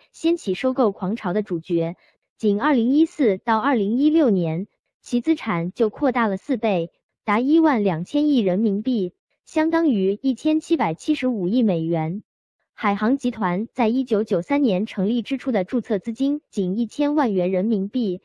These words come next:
二十多年增长了十二万倍。居住纽约的中国富豪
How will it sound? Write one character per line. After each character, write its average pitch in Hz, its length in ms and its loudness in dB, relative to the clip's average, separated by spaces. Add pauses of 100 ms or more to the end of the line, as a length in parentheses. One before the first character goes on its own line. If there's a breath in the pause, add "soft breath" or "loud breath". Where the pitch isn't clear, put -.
(340)
二 311 160 2
十 240 180 -4
多 320 160 2
年 202 320 2
增 320 240 -2
长 190 200 -2
了 175 100 -4
十 - 180 -6
二 262 160 2
万 208 220 0
倍。 180 320 -2 (540)
居 320 140 4
住 320 180 4
纽 202 200 2
约 220 160 2
的 196 120 0
中 302 220 -4
国 202 140 2
富 254 200 -2
豪 180 300 -2